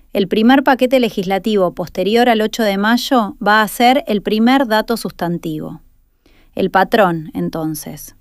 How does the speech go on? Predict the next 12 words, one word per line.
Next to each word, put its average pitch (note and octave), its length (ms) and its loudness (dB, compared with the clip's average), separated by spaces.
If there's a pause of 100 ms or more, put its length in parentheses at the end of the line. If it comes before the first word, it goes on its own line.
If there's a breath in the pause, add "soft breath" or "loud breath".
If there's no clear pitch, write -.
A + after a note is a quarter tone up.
(380 soft breath)
La G3 140 2
división F#3+ 480 4
del B3+ 160 4
trabajo G#3+ 580 2
entre F#3 280 -4
los F3 160 -4
dos B3+ 200 2
turnos C4 380 2
del G3 120 0
aparato F#3+ 440 -2
político F#3+ 500 -2
centroamericano. E3 1000 -6